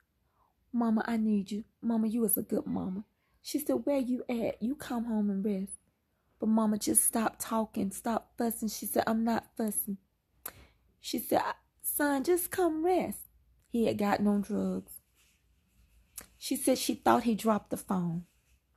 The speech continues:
She just heard a pow and she hollered his name. "What are you doing?" He didn't answer and say nothing, so she went on. She was ironing clothes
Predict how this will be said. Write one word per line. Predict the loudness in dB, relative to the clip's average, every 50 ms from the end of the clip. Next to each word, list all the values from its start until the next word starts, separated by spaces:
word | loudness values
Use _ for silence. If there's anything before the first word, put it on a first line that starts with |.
| _ _ _ _ _ _ _ _ _ -20 -20 _ _ _ _ _ _ _ -14
She | -6 -4 -2
just | 0 0 0 2
heard | 4 4 6
a | 4 4 2 0
pow | -2 0 0 0 -2 -2 -4 -2 0
and | 0 0 0
she | -2 -2 -2 -2
hollered | 0 0 2 2 2 2 2 2
his | 2 2 2 2
name. | 2 4 4 4 4 2 2 0 -4 -8 _ _ _ _ _ _ _ _ _ _
"What | 2 4 4 4 2 2 2
are | 2 2 2
you | 0 0 0 -2 -2
doing?" | -2 0 2 4 4 4 2 0 -2 -6 -8 _ _ _ _ _ _ _ _ _ _ _ _ _ _ _ -20 -20 _ _ _ _ _ _ _ _ _ _ _ _ _ _ _ _ _ _ _ _
He | 0 6 6 8
didn't | 8 8 4 2 2
answer | 2 2 2 2 0 0 0
and | 2
say | 2 2 4 4 4 6
nothing, | 6 4 2 2
so | 0 0 0 0
she | 0 0 0 0
went | 4 6 6 6 6 4
on. | 4 4 6 6 6 4
She | 4 2 2
was | 2 2 0 0 -2
ironing | 0 2 4 4 4 4 2 0
clothes | 0 0 0 0 2 0 0 0 -2 -4 -6